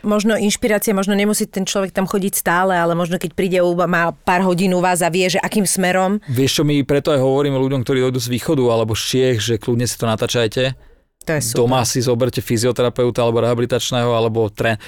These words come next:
Speaker 2: trénera z fitka, šikovného trénera z fitka a jediné, čo treba, je vedieť, akú má denzit-, hustotu kosti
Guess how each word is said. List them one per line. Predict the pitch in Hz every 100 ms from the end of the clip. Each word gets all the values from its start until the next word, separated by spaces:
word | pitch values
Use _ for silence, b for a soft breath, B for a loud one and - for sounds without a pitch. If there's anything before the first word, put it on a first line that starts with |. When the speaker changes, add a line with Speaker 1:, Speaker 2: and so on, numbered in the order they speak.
| B _ _
Speaker 2:
trénera | 165 170 202 180
z | -
fitka, | 156 -
šikovného | 139 - 156 151 110 104
trénera | 113 113 117
z | 101
fitka | 107 - 135 156 - _ _
a | 110 113 - _
jediné, | 123 143 170 147
čo | 120
treba, | 123 123 120
je | 110
vedieť, | 113 117 110
akú | 104
má | 113 107 104 -
denzit-, | - 110 110 113
hustotu | - 107 113 117 110
kosti | - 101 - 104